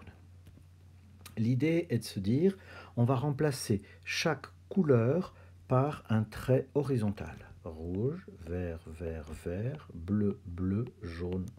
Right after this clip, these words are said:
jaune. Euh, bien sûr, on, on n'est pas obligé de comprendre tout ça pour savoir appliquer ensuite une formule, mais, mais la démarche scientifique est intéressante pour arriver à ce résultat. Euh, je fais la même chose de l'autre côté dans l'exemple que je viens de choisir. Rouge, rouge, rouge, vert, vert,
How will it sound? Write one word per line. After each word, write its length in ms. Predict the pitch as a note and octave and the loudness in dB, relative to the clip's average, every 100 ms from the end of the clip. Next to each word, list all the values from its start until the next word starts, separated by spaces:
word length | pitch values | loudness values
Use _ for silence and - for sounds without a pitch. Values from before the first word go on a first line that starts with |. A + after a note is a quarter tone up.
| D#2+ | -16
jaune. 220 | - C2+ - - - - - - - - - - - - G2+ | -12 -14 -14 -20 -20 -20 -20 -20 -20 -20 -20 -20 -20 -2 2
Euh, 140 | G2 G#2 | 2 4
bien 140 | G#2+ | 2
sûr, 240 | - C3+ - - | 6 4 4 -4
on, 120 | G#2 G#2 | -4 0
on 120 | A2+ | 4
n'est 100 | A2+ | 4
pas 100 | A2+ | 4
obligé 200 | G2 A#2 | 4 4
de 60 | - | 4
comprendre 340 | A#2 B2 A2 | 0 4 2
tout 100 | B2 | 2
ça 220 | B2 B2+ | 4 4
pour 160 | G#2 G2 | 4 0
savoir 300 | G2+ G2 G2+ | 2 4 2
appliquer 340 | G2+ G#2 B2+ | 0 2 6
ensuite 400 | A2 G#2 B2 - | 6 4 0 2
une 100 | F#2+ | 0
formule, 400 | - D3+ D#3+ C#3 | 0 2 6 8
mais, 180 | A#2 G2 - - - | 8 6 0 -6 4
mais 200 | G#2 G2+ | 4 6
la 460 | G2+ G2 G2 G2 | 4 4 4 4
démarche 400 | G2+ A#2 B2 - | 4 4 4 0
scientifique 460 | A#2+ G#2 G#2+ C3 B2 | -2 0 0 0 0
est 120 | G2+ | -2
intéressante 580 | F#2+ G#2 G2 - A#2 B2 | -2 0 0 0 0 0
pour 180 | F#2+ E2+ | -2 -2
arriver 360 | G2 G#2+ G#2+ - - - - | 0 2 0 -2 -18 -20 -8
à 80 | G2+ | -8
ce 180 | - G2 | -4 -4
résultat. 520 | G2 E2+ F2 - F2+ - - - - - G#2+ | -2 -4 -6 -8 -10 -12 -20 -18 -14 -4 2
Euh, 120 | G2+ | 4
je 120 | G#2 | 2
fais 160 | G2+ A#2 | 6 8
la 80 | |
même 140 | A2 B2 | 8 8
chose 280 | C3 A#2 G2 | 8 6 6
de 100 | G2 | 2
l'autre 180 | G2+ | 2
côté 200 | - G2+ | 0 0
dans 120 | G2 F2+ | 0 0
l'exemple 380 | F2+ G2 G2 | 0 2 2
que 100 | - | 2
je 100 | E2+ | -2
viens 100 | F#2 | 0
de 60 | E2+ | 0
choisir. 480 | F2+ D#2+ G#2+ G3 - | -2 -2 0 0 0
Rouge, 380 | - A2+ A2 F#2 | 0 4 4 0
rouge, 400 | G2 G2+ G2 F2+ | 0 2 2 -2
rouge, 440 | F2 G#2 G2 E2+ | 0 2 2 0
vert, 400 | D#2+ F#2+ F2+ D#2+ D#2 | -4 -2 -2 -4 -8
vert, 400 | F2 F2 E2 | -4 -4 -4